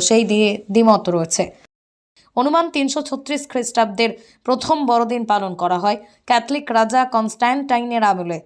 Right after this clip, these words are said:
এর কয়েক বছর পর পোপ জুলিয়াস ঘোষণা করেন পঁচিশে ডিসেম্বর উদযাপন হবে বড়দিন হিসেবে। বড়দিন ঘিরে দ্বিমত রয়েছে জুলিয়ান ও ঘেঘরিয়ান দিনপঞ্জিতেও। প্রাচীন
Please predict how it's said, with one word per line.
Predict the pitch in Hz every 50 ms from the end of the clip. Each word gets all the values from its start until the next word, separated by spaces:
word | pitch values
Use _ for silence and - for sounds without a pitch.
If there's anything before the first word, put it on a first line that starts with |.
| _ _
এর | - 214 226 226
কয়েক | 226 240 233 233 254 - 240
বছর | 240 233 226 - 220
পর | 202 - 220 247 247
পোপ | 240 - 262 262 262 262 202
জুলিয়াস | 190 226 240 254 269 262 247 226 220 - - - - 208
ঘোষণা | - 220 214 - - 233 214
করেন | - - 208 208 226 233
পঁচিশে | 220 233 226 226 233 220 254
ডিসেম্বর | 220 202 190 - 214 214 208 202
উদযাপন | 202 190 175 165 196 190 190 202 196 185
হবে | 175 180 180 180 175 180 - _ _ _ _ -
বড়দিন | 190 190 180 170 170 156 160
হিসেবে। | 160 170 160 - 170 165 160 - - _ _ _ _ _ -
বড়দিন | 214 226 254 269 311 339 330
ঘিরে | 269 302 311 302
দ্বিমত | 233 226 247 233 226 226 214 - -
রয়েছে | 185 185 175 180 190 185
জুলিয়ান | 180 208 214 233 262 269 269
ও | 277 247
ঘেঘরিয়ান | 185 - 208 202 208 220 262 277 285 277 262
দিনপঞ্জিতেও। | 208 226 220 202 180 185 175 175 165 156 - 175 156 - - - _ - _ _
প্রাচীন | - 233 240 240 240 330